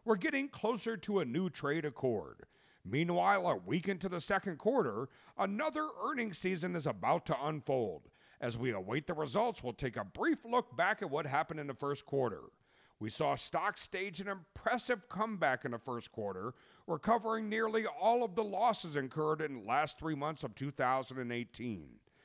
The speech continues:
Investors were also able to set some of their recent concerns aside, at least temporarily.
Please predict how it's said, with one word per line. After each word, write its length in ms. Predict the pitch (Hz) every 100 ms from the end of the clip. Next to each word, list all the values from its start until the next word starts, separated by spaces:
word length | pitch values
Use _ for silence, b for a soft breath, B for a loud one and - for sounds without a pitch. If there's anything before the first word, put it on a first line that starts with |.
| b b -
Investors 580 | 104 147 180 202 180
were 160 | 151 156
also 340 | 226 285 208
able 260 | 147 156 147
to 100 | 143
set 260 | - 151 -
some 220 | 160 147
of 100 | 127
their 160 | 127
recent 480 | 101 92 180 - 196
concerns 500 | 180 165 - 196 190
aside, 600 | 170 - 233 214 139 147 B B B
at 240 | 202 165 180
least 300 | 262 214 -
temporarily. 960 | 214 226 214 202 180 190 160 101 82